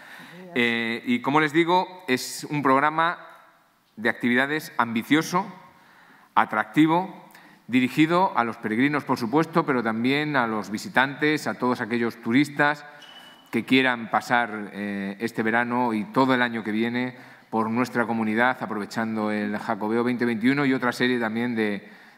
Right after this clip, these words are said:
Speaker 2: de acontecimientos como el centenario de la Catedral de Burgos, eh, para disfrutar de todo lo que esta comunidad les puede ofrecer. Eh, estas acciones, alrededor de cincuenta acciones, que ahora detallará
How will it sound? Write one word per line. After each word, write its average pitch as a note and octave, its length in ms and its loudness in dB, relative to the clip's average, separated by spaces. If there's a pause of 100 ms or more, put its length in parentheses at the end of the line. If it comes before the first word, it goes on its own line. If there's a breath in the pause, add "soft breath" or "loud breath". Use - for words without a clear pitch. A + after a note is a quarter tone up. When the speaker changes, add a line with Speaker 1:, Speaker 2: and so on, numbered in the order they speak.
Speaker 2:
de G#2+ 400 0
acontecimientos A2 1000 -2
como F#2 500 -6
el F2+ 420 -14
centenario G2+ 640 -4 (640 loud breath)
de G2 140 -4
la G2 120 -2
Catedral G2+ 760 -4
de F#2+ 100 -10
Burgos, B2+ 680 0 (400 loud breath)
eh, A2+ 280 -4
para A2+ 240 2
disfrutar C#3 760 0
de A2 100 -2
todo D3 320 4
lo C#3 160 0
que A2+ 140 -2
esta A2+ 240 -4
comunidad G#2 640 -2 (480 loud breath)
les G#2+ 240 -2
puede A#2+ 200 2
ofrecer. G2+ 600 -4 (360 loud breath)
Eh, A2+ 380 0
estas - 680 0
acciones, E3 520 0
alrededor A#2+ 440 0
de C3 60 0
cincuenta B2+ 340 0
acciones, D3 340 -2
que - 100 -8
ahora G#2+ 220 0
detallará G#2 720 -4